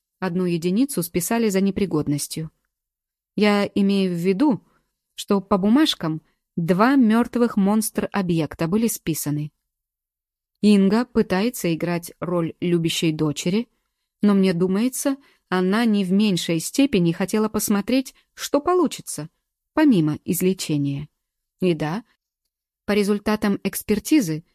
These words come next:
останки в яме принадлежат ребёнку Инги. Донно вздохнул. А ещё она продолжает упирать на то,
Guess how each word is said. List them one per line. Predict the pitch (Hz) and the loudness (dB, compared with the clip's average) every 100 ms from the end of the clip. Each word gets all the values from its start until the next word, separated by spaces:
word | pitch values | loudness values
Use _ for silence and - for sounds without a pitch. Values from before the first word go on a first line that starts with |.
| _ _ | _ _
останки | 180 - 185 180 180 | -4 -2 -2 0 -2
в | |
яме | 175 214 233 160 | 0 0 2 0
принадлежат | - 175 170 175 175 202 202 _ | 0 -2 0 -2 -2 -2 -4 _
ребёнку | 175 185 185 190 175 185 - 214 | -2 -2 0 -2 0 -2 -2 0
Инги. | 202 156 147 143 - _ _ _ _ _ _ _ _ _ | 2 0 -2 -8 -14 _ _ _ _ _ _ _ _ _
Донно | 180 170 175 185 175 170 | -10 -6 -4 -4 -4 -6
вздохнул. | 151 165 - 143 135 - _ _ _ _ _ _ _ _ _ _ | -8 -10 -10 -12 -12 -16 _ _ _ _ _ _ _ _ _ _
А | 170 | 0
ещё | 165 - - 339 | 0 2 4 6
она | 277 151 143 | 6 4 0
продолжает | 180 180 202 240 330 - | -2 -2 -2 -2 -4 -4
упирать | 262 233 226 262 | -4 -2 -2 -2
на | 185 165 | -2 -2
то, | - 214 | -2 -4